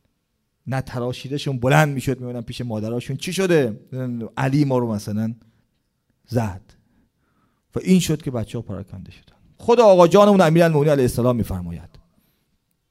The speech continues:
«من و پیامبر نیمه شبی رفتیم کنار خانهٔ خدا، کنار کعبه. داخل کعبه همه بت داشتن.» اینایی که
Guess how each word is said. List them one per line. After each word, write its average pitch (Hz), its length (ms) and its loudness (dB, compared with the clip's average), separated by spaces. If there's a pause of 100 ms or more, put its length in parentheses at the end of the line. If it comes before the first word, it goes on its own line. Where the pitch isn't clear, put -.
(600)
«من 120 520 4 (440)
و 131 80 -2
پیامبر 127 600 2 (640)
نیمه 131 240 0
شبی 120 360 -4 (1200)
رفتیم 170 440 2 (220)
کنار 156 360 2
خانهٔ 131 360 0
خدا، 98 380 -6 (360)
کنار 151 320 0
کعبه. 117 640 -6 (760)
داخل 202 460 6
کعبه 180 360 0
همه 160 300 0
بت 170 280 2
داشتن.» 101 520 -6 (520)
اینایی 208 220 -2
که 220 120 -6